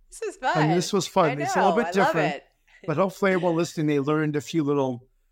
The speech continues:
Speaker 2: things about products and why we did it and what we love and some success stories.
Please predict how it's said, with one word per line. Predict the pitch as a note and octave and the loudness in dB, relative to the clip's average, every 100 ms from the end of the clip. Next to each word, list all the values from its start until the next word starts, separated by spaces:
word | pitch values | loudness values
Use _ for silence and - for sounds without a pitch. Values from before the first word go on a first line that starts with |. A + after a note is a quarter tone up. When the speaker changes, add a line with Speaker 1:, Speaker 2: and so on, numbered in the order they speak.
| _ _ - | _ _ -6
Speaker 2:
things | E3 C#3 | -4 -2
about | D#3 D3 C#3 - | 0 0 -2 -4
products | E3+ D#3+ D#3 D#3 - - | 0 2 2 -2 -8 -2
and | D3 C#3 C3+ | 0 0 -2
why | A#2+ C#3 D3 | -2 0 0
we | D3 | 0
did | D3+ C3 D3 | -2 0 0
it | D#3 - | 0 -4
and | C#3+ C3 | -4 -2
what | C3+ | -2
we | D3+ | -2
love | C#3 C3+ C3+ C3+ C#3 B2 | -2 0 0 0 -2 -4
and | B2 | -6
some | - C3 | -8 -10
success | A2 C3+ A#2 - C#3 - | -8 -8 -8 -4 -4 -2
stories. | - A#2 G2+ G2+ F#2+ | -4 -4 -4 -10 -12